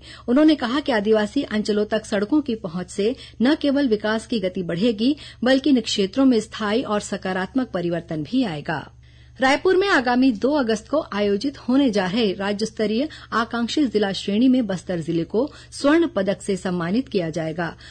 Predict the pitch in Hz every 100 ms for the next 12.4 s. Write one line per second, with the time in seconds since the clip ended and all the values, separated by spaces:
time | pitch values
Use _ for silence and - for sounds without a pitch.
0 | - - 233 220 190 - 180 170 196 208
1 | 233 233 196 185 185 190 196 220 208 175
2 | 175 - 226 220 226 302 - - - 233
3 | 240 240 247 320 214 208 240 - - 190
4 | 185 185 240 - 214 214 190 170 165 -
5 | 185 214 196 175 170 240 - 175 151 156
6 | 151 160 143 - - - - 202 190 165
7 | 185 160 160 - 180 226 - - - 262
8 | 320 285 233 220 226 226 247 - 208 208
9 | 220 220 247 202 170 208 233 202 196 214
10 | 233 202 170 180 196 226 - - - 269
11 | 294 294 254 254 247 220 202 - 190 185
12 | 226 208 208